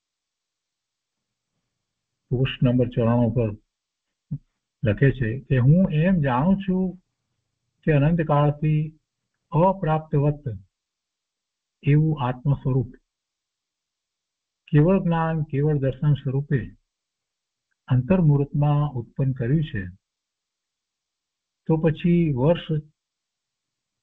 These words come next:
છ માસ કાળમાં આટલો આ વ્યવહાર કેમ નિવૃત્ત નહીં થઈ શકે?"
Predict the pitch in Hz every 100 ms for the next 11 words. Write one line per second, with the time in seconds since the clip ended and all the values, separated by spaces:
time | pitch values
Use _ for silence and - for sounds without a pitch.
0 | - 147 143 151 160 - 143 135 147 151
1 | 143 - _ _ - 139 - 151 156 143
2 | 143 151 110 110 123 147 - 160 185 139
3 | 101 - _ _ _ _ _ _ - 120
4 | 135 143 147 107 101 123 143 139 117 110
5 | 107 -